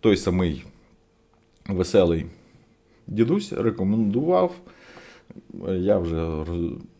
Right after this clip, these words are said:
маю надію, вже багато, е, так само чули про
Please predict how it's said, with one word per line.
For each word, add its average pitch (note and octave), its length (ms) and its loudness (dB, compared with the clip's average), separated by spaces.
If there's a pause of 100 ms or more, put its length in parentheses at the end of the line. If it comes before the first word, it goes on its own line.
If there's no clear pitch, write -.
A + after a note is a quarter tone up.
(140)
маю F#2 260 0
надію, E2 380 -4 (120)
вже E2+ 340 -2
багато, D#2 460 -4 (460)
е, F2 300 -8
так - 140 -14
само F2+ 220 0
чули F2+ 260 -2
про D#2+ 300 -6